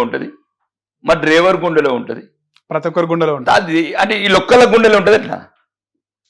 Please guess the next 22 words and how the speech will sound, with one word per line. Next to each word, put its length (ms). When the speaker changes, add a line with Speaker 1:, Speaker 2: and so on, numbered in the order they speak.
Speaker 1:
ఈ 80
Speaker 2:
కానీ 120
Speaker 1:
కొత్తగా, 240
కొత్తగా 280
వచ్చినాయి 300
ఈ 80
గుండెలు 240
ఏమైనా, 240
కల్వకుంట్ల 420
గు-, 240
గుండెలు, 260
లేకపోతే 320
తన్నీరు 340
హరీష్ 260
రావు 180
గుండె 220
అంటే, 200
పెట్రోల్ 300
పోసుకొని 260
అగ్గిపెట్టి 420
దాచుకున్న 400
గుండె 200